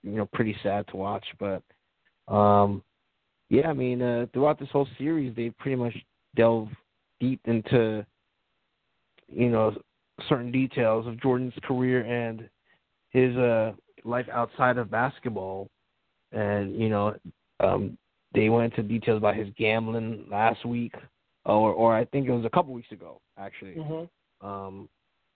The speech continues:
Speaker 1: so they, it was talked about a little bit, uh, last week as well.
Speaker 2: Mm-hmm.
Speaker 1: Um,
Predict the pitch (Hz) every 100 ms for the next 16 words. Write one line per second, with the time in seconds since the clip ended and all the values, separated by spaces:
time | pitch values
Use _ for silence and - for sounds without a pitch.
0 | - 214 180 190 214 190 196 - 202 185
1 | 156 135 135 151 139 127 123 120 117 110
2 | 107 135 135 127 117 110 123 117 98 98
3 | - _ - 185 170 160 165 95 95 98